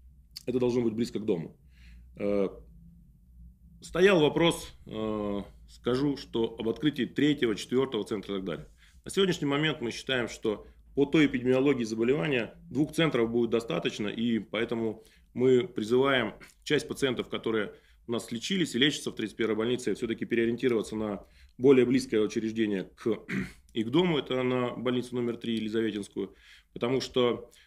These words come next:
новых пациентов, которые будут появляться у нас, отбираться на, в том числе иммунобиологическую терапию, мы всё-таки будем привлекать именно на эту базу, потому что, э, на сегодняшний момент ресурс тридцать первой практически исчерпан по набору,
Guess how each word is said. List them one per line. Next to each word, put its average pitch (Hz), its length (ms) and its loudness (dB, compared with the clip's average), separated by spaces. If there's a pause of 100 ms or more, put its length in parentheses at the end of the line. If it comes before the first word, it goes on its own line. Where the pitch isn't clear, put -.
(120)
новых 147 280 4
пациентов, 113 420 -4
которые 110 280 -4
будут 113 140 -2
появляться 131 440 0
у - 20 -2
нас, 104 160 -6
отбираться 117 400 -2
на, 104 340 -4
в - 60 -10
том 113 140 -4
числе 107 200 -8
иммунобиологическую 107 640 -2
терапию, 107 400 0
мы 113 100 -4
всё-таки 107 280 -6
будем 104 160 -2
привлекать 107 440 -2
именно 104 180 -4
на 113 80 -4
эту 156 180 -2
базу, 110 380 -2 (260)
потому 107 240 -4
что, 104 340 -4 (140)
э, 101 440 -2 (420)
на 110 100 -4
сегодняшний 123 380 0
момент 123 260 -2
ресурс 113 380 -4
тридцать - 240 -10
первой 131 220 2
практически 113 440 -6
исчерпан 101 540 -4 (340)
по 117 120 -2
набору, 120 600 2